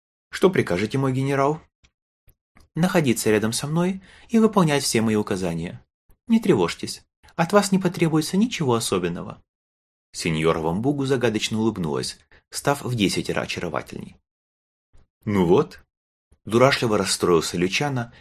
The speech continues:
ощутив игривость духа. «А я надеялся, что вы потребуете от меня подвигов. Мне это раз плюнуть».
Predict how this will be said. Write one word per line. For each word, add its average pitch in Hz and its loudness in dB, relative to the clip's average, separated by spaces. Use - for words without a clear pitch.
ощутив 127 -2
игривость 85 -4
духа. 73 -6
«А - -6
я 85 -2
надеялся, 87 2
что - -6
вы 73 -4
потребуете 80 -2
от - -6
меня 78 -6
подвигов. 95 0
Мне 127 4
это 90 4
раз 73 -2
плюнуть». 76 -8